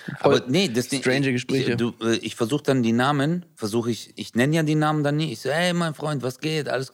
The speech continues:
Speaker 1: cool bei dir
Speaker 2: Mein
Speaker 1: und
Speaker 2: Lieber.
Speaker 1: so. Ja, Mann, was machen die anderen und so? Geht's denen gut? Dann so, versuchst du halt durch so Fragerei den Namen rauszukriegen.
Speaker 2: Gib mal deine neue Nummer und einfach nur so Kontakt.
Speaker 1: Ja.
Speaker 2: Und dann kannst du so hinzufügen, so, hier kannst du alles eingeben, Namen,
Speaker 1: Sag mal
Speaker 2: Dings.
Speaker 1: nochmal Name.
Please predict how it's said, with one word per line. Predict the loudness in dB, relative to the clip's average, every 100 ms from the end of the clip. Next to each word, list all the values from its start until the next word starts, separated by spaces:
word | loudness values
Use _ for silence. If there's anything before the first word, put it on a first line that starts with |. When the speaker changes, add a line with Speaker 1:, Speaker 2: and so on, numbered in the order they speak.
| -2
Speaker 1:
cool | 0
bei | 2
dir | 2
Speaker 2:
Mein | 2
Speaker 1:
und |
Speaker 2:
Lieber. | 4 4 4 4 4 4 4
Speaker 1:
so. | 2
Ja, | 2
Mann, | 2
was | 0 0
machen | 2 2
die | 2
anderen | 0 0 0
und | 0
so? | 0
Geht's | -2 -2
denen | -2 0
gut? | 2 0 -2 -20 _ -20 -20 -20 -8
Dann | -2
so, | 2 2 2 -2 -6
versuchst | -2 0 0 0
du | 2
halt | 2 2 0
durch | 0
so | -2
Fragerei | -2 2 2 2 2 4 4
den | 2 4
Namen | 4 2 2
rauszukriegen. | 2 0 -2 -10 -8 -6 -4 -6 -12 _ _ _ _ _ -2
Speaker 2:
Gib | 2
mal | 2
deine | 4
neue | 4 4
Nummer | 4 4 2 0
und | -2 0 2
einfach | 2 4
nur | 2
so | 2 0
Kontakt. | 2 2 2 0
Speaker 1:
Ja. | -8 -20 -20 -20 -20 _ -4
Speaker 2:
Und | 0
dann |
kannst | 0 0
du | 0
so | 2 2
hinzufügen, | 0 0 0 2 2
so, | 2 0
hier | 2 0
kannst | 0 0
du |
alles | 0 2
eingeben, | 2 2 2
Namen, | 2 2 2
Speaker 1:
Sag | 2
mal | 2
Speaker 2:
Dings. |
Speaker 1:
nochmal | 2 2
Name. | 4 2 2 0